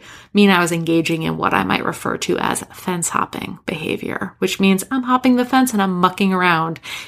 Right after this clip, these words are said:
in her yard without permission, or, you know, even maybe with permission, but it might still be a boundary violation. So all that to say,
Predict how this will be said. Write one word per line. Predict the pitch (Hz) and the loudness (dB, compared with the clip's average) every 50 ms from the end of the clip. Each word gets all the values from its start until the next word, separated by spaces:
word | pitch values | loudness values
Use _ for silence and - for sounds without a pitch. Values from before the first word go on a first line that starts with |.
| - _ | -12 _
in | 190 185 170 | -2 -2 -2
her | 156 175 175 | 0 2 2
yard | 175 175 175 165 160 160 165 170 170 170 160 170 - _ _ _ _ _ _ _ _ _ _ _ _ _ _ _ _ _ | 2 4 4 2 2 2 2 2 0 0 -4 -6 -12 _ _ _ _ _ _ _ _ _ _ _ _ _ _ _ _ _
without | - 180 180 170 170 - 170 165 170 - - | -6 -4 -2 -2 0 0 0 0 0 -2 -6
permission, | - - 180 180 196 208 196 - - - - - - - - | -8 -8 -2 0 0 0 0 -2 -6 -6 -6 -6 -8 -6 -6
or, | 240 240 233 226 233 _ | -4 -4 -4 -4 -6 _
you | - 254 262 | 0 2 4
know, | 262 262 - - - | 4 2 0 2 0
even | 285 262 302 294 | 2 4 4 4
maybe | 294 311 285 294 | 4 6 6 6
with | 247 185 160 190 220 220 - - | 4 6 6 4 4 4 0 -4
permission, | - - - - - - - - 156 | -6 -6 -6 -6 -8 -8 -8 -6 -6
but | 156 170 | -6 -4
it | 180 | -2
might | 202 208 | -2 -2
still | - - - 202 202 175 | -2 -2 0 -2 0 0
be | 165 160 | 0 -2
a | - | -2
boundary | - - - - 170 - - | -6 -10 -12 -12 -14 -14 -12
violation. | - - - - - - - - - - - - 202 196 _ _ _ _ _ _ _ _ - - _ _ _ | -8 -8 -6 -6 -6 -6 -6 -6 -8 -10 -10 -12 -18 -20 _ _ _ _ _ _ _ _ -20 -20 _ _ _
So | - - 220 208 202 180 165 - _ _ _ _ _ _ _ _ _ _ _ - - - - - | 0 4 6 6 6 4 0 -8 _ _ _ _ _ _ _ _ _ _ _ -14 -14 -14 -2 2
all | 190 196 202 | 2 4 6
that | 220 220 214 - | 4 4 2 2
to | 185 170 | -2 -2
say, | - - 208 196 190 180 170 170 170 170 | 2 4 4 6 6 4 4 2 0 0